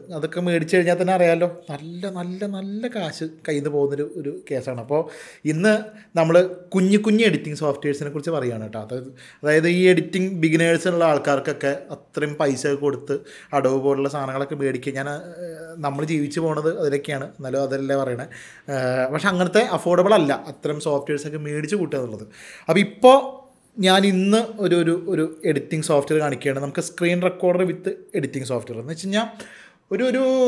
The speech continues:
കണ്ടന്റ് ക്രിയേറ്റിംഗ് ഒക്കെ ചെയ്യാൻ ആഗ്രഹിക്കുന്ന ആൾക്കാർക്ക് ഗംഭീരമായിട്ടുള്ളൊരു സോഫ്റ്റ്വെയർ ആണ്. അത് Wondershare-ൻ്റെ ആണ്. Wondershare നിങ്ങൾ കേട്ടിട്ടുണ്ടാവും. ആ, നല്ല ട്രസ്റ്റഡ് ആയിട്ട് Wondershare-ൻ്റെ Filmora-യൊക്കെ നമ്മൾ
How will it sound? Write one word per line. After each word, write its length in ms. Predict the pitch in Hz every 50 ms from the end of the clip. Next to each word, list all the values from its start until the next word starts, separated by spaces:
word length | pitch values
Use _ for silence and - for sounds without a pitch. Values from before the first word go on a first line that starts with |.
| 240 220 -
കണ്ടന്റ് 340 | 208 208 208 202 208 208 208 208
ക്രിയേറ്റിംഗ് 840 | 220 220 220 220 214 214 - - - - _ _ - 233 214 214 226
ഒക്കെ 140 | 208 220 220 214 214
ചെയ്യാൻ 240 | 202 185 185 185 190 180 170
ആഗ്രഹിക്കുന്ന 500 | 165 160 165 170 170 165 165 175 180 185 175
ആൾക്കാർക്ക് 420 | 156 143 - 156 151 143 147 170 170 165 156 135 127 139
ഗംഭീരമായിട്ടുള്ളൊരു 800 | 147 143 151 156 165 170 170 165 196 196 196 175 151 131 127 131 131
സോഫ്റ്റ്വെയർ 280 | 127 120 - 131 123 127 120
ആണ്. 120 | 113 120 - 139
അത് 60 | 139 131 131
Wondershare-ൻ്റെ 760 | 131 135 139 139 151 151 - - 165 160 160 160 170 170 156 127
ആണ്. 100 | 120 123 - - - - _ - 151
Wondershare 320 | 147 147 139 156 170 165 170
നിങ്ങൾ 120 | 170 165 160 165
കേട്ടിട്ടുണ്ടാവും. 480 | 165 143 139 143 143 135 127 127 127 127 - - - - - - - _ - 170
ആ, 20 | 160 151 151 151 151 147 147 147 147 147 147 147 160 175 185
നല്ല 220 | 190 196 196 190 -
ട്രസ്റ്റഡ് 340 | 170 165 - - - 175 185
ആയിട്ട് 180 | 175 165 160 151 151
Wondershare-ൻ്റെ 500 | 147 151 147 - - 165 165 160 170 165 -
Filmora-യൊക്കെ 580 | 160 143 143 143 143 143 147 151 151 - 156 147
നമ്മൾ 140 | 139 139 135